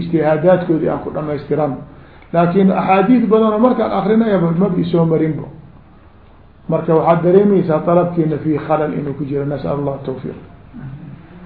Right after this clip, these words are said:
Ayib. Marka wuxuu leeyahay, "فقد طلب أعلى أمور الدين." Fayajibu marka waxaa waajiba, maadaama wax weyn in uu dalbay, an yakuna khayra الناس.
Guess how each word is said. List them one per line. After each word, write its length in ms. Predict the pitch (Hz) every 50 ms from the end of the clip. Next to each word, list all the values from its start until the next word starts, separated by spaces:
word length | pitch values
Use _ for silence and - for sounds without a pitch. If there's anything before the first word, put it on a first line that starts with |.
| - - - - - - - - - - - - - - - - - - - - - - - - - - - -
Ayib. 260 | 185 196 190 170 - - - - - - - - - - - - - - - - - - - - - - - - - -
Marka 320 | 180 202 202 180 208 202 196
wuxuu 300 | 190 175 170 180 190 190
leeyahay, 200 | 208 202 196 175
"فقد 320 | 180 180 175 185 185 185
طلب 280 | - 202 202 202 190 175
أعلى 360 | 180 185 185 170 165 170 180
أمور 300 | 175 170 165 165 165 165 165
الدين." 240 | 160 170 185 165
Fayajibu 540 | - - 156 170 185 190 - 180 175 165 170
marka 300 | 165 170 185 170 170 170 165
waxaa 260 | 160 156 160 156 160
waajiba, 500 | 160 170 185 208 196 165 170 156 147 147
maadaama 560 | 151 156 156 156 139 156 170 170 170 170 165
wax 180 | 165 165 - -
weyn 480 | 151 170 175 180 185 185 220 - 202
in 80 | 202 214 -
uu 200 | 214 202 202 -
dalbay, 340 | 185 180 170 151 147 147 -
an 100 | 156 156
yakuna 360 | 156 151 156 190 190 180 160
khayra 280 | - 160 151 151 147 147
الناس. 240 | 147 147 147 139